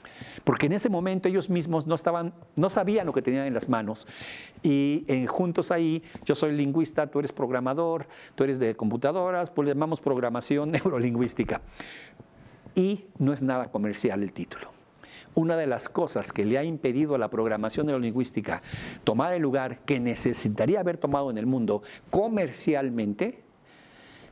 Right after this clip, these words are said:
es el título. ¿Ok? Hay algunos que dicen, "Qué bueno, porque así no todo el mundo lo sabe y solo unos cuantos podemos hacer esto para los demás".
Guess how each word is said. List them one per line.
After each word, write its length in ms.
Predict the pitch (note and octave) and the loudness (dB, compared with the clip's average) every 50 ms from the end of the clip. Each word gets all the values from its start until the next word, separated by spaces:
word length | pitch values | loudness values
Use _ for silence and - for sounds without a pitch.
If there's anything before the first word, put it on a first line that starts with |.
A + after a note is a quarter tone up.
| - - | -4 0
es 420 | - B2 A#2+ A#2 - - - - - | 0 2 2 0 -2 -6 -8 -6 -2
el 140 | - A2+ G#2 | -2 0 0
título. 320 | - A2 F#2 - - - - - - - - - - - - - - _ - - - _ _ _ _ _ _ _ _ _ _ _ - - - | 0 -2 -2 -4 -8 -16 -18 -20 -20 -20 -20 -20 -20 -20 -20 -20 -20 _ -20 -20 -20 _ _ _ _ _ _ _ _ _ _ _ -14 -8 -4
¿Ok? 200 | - - - D3+ E3+ - - - - - - - - - _ - | -2 0 0 0 -2 -2 -6 -14 -14 -14 -14 -16 -18 -18 _ 0
Hay 200 | - D#3 E3+ F#3+ | 2 2 2 2
algunos 260 | F3+ E3+ F3+ F#3 F3 | 2 0 0 0 0
que 100 | - D#3 | 2 2
dicen, 260 | D#3 D#3+ - E3 D3+ | 2 2 0 0 2
"Qué 80 | D3 G3+ | 2 2
bueno, 340 | G3 A3 A#3 G#3 E3 G2 - - - - - | 2 2 2 0 -2 -2 -4 -8 -16 -6 -2
porque 180 | - A#2 G2 C3 | -2 0 2 2
así 180 | - - E3 | 2 2 2
no 140 | D3+ D3 D3+ | 2 2 2
todo 160 | D3 D3+ C#3 | 2 0 0
el 60 | C3+ C3+ | 0 0
mundo 160 | C#3 C3+ B2+ | 0 0 -2
lo 80 | B2+ | 0
sabe 380 | - - D3+ D3 C3+ B2 B2+ B2+ - - - - - - | 0 0 0 0 0 -2 -2 -4 -8 -18 -18 -14 -6 -2
y 60 | - | 0
solo 240 | - - D3 C#3+ C#3+ | 2 2 2 2 2
unos 180 | C#3+ C#3 C3 - | 0 0 0 0
cuantos 440 | - C3 B2+ B2 C3+ A#2+ - - - - - - | 0 0 0 0 -2 -2 -4 -6 -20 -18 -12 -4
podemos 560 | - - - D3+ C#3+ C3+ C3+ C3 C3 - - - - | 0 0 2 2 2 0 -2 -4 -4 -6 -16 -6 -2
hacer 280 | - A#2+ - - C3 C3+ | -2 0 2 2 2 2
esto 220 | C3 - - A#2 | 0 0 -2 0
para 180 | - A#2+ G#2+ G#2+ | 0 0 0 0
los 120 | G#2 G2 | 0 0
demás". 360 | A2 G#2+ G2 F#2 F2 - - | 0 0 -2 -2 -6 -8 -12